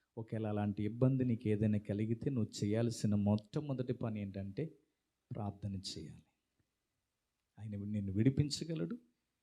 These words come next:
నిన్ను తప్పించగలడు, శత్రువులు ఎదుట నిన్ను వృద్ధి చేయగలిగిన సమర్థుడైన దేవుడు. దేవునికి స్తోత్రం. ఆ, "ఆపద్దినమున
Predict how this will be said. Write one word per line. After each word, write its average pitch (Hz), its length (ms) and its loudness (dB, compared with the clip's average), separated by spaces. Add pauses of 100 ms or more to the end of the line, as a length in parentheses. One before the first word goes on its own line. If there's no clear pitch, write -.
(240)
నిన్ను 104 160 0
తప్పించగలడు, 151 960 0 (200)
శత్రువులు 123 520 0
ఎదుట 113 300 2
నిన్ను 104 520 0 (640)
వృద్ధి 131 420 2 (140)
చేయగలిగిన 101 800 0 (280)
సమర్థుడైన 95 1000 0 (520)
దేవుడు. 90 520 -2 (120)
దేవునికి 117 320 2
స్తోత్రం. 101 520 0 (760)
ఆ, 120 200 -6
"ఆపద్దినమున 127 960 4